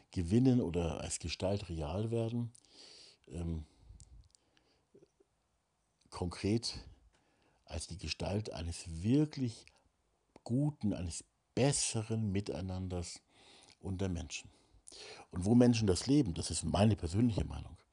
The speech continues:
Man muss für dieses Miteinander nicht religiös sein. Aber wo Menschen das leben, dieses Miteinander ganz konkret leben, glaube ich,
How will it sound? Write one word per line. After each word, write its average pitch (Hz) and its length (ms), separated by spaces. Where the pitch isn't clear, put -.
Man 92 160
muss 117 180
für 113 120
dieses 95 220
Miteinander 92 460
nicht - 260
religiös 120 420
sein. 71 220
Aber 90 220
wo 98 100
Menschen 101 340
das 87 180
leben, 110 380
dieses 82 480
Miteinander 160 480
ganz 95 200
konkret 82 360
leben, 90 280
glaube 80 320
ich, - 380